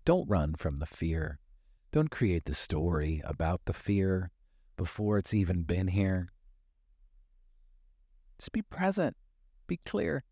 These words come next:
This is what we're doing. I'm gonna push past this fear. It's gonna scare the shit out of me. But that's normal.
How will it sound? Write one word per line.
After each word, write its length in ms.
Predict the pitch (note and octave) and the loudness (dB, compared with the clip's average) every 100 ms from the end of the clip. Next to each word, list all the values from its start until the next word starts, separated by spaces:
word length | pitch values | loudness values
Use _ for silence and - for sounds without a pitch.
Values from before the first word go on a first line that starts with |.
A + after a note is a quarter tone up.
| _ - | _ -2
This 140 | E3+ | 0
is 80 | D#3+ | 4
what 140 | E3 | 2
we're 100 | E3 | 2
doing. 360 | D#3 E3+ F3+ C#3+ | 2 2 2 0
I'm 60 | G2 _ _ - - | -4 _ _ -20 -10
gonna 120 | C3 | -8
push 260 | B2 F3 - | -2 0 0
past 340 | - A#2 G#2+ - | 0 -2 -2 -6
this 160 | G#2+ | -8
fear. 240 | - A#2+ G#2 | -6 -4 -4
It's 100 | - | -2
gonna 160 | C#3 | -2
scare 260 | - F#3 E3+ | 0 0 2
the 80 | D3+ | 2
shit 280 | - F#3 | 2 2
out 180 | F#3+ E3 | 4 0
of 60 | D3+ | 0
me. 220 | D#3+ F#3+ _ _ _ _ - _ _ _ _ - _ _ - _ - - _ _ _ - _ - - _ _ _ - - _ | -2 -6 _ _ _ _ -20 _ _ _ _ -20 _ _ -20 _ -20 -20 _ _ _ -20 _ -20 -20 _ _ _ -20 -20 _
But 100 | C#3+ | -6
that's 260 | E3 D#3+ - | 0 -2 2
normal. 500 | G3 D4+ C4 - | 4 4 2 -2